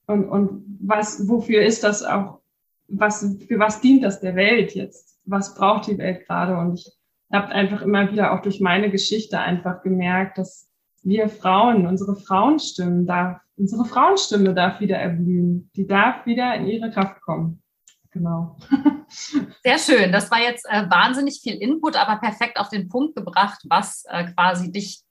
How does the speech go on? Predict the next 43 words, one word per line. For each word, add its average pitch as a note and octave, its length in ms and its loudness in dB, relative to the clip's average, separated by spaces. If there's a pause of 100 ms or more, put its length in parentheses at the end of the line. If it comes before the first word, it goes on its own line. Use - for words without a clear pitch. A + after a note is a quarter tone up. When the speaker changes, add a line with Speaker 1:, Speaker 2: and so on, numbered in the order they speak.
Speaker 2:
derzeit G3 720 0
und F3 120 -10
auch F3+ 100 -4
im F3+ 100 -4
letzten F3 380 -6
Jahr E3 140 -2
umgetrieben G#3 640 -8
hat. G#3 220 -6 (720)
Ähm, G3+ 800 -4
dann F3 540 -4
werde F#3 220 0
ich - 100 -10
jetzt F3+ 160 -10
auch - 120 -8
gar E3+ 160 0
nicht G3+ 200 -6
meine F3+ 260 -2
aufgeschriebenen A#3 800 -4
Interviewfragen D#3+ 800 -2
abfragen, D3+ 640 -4
sondern E3+ 240 -2
werde E3+ 200 -2
jetzt E3+ 160 -4
ganz G#3 180 -4
spontan F#3 600 -2
<laughs> - 140 -14
fragen, F3 580 2 (100)
ähm, G3+ 400 2
weil F#3 120 2
da F#3+ 80 2
sind F#3 160 -4
so G#3 120 -6
viele A3+ 220 -8
tolle G3+ 260 -4
Sachen F3+ 280 -4
gewesen, F3+ 440 -4
äh, E3+ 440 -6 (100)
wo F3+ 80 -8
ich - 160 -10
gerne F3+ 240 0
mal E3+ 160 -2
nachhaken E3 640 0
würde. D3 380 -8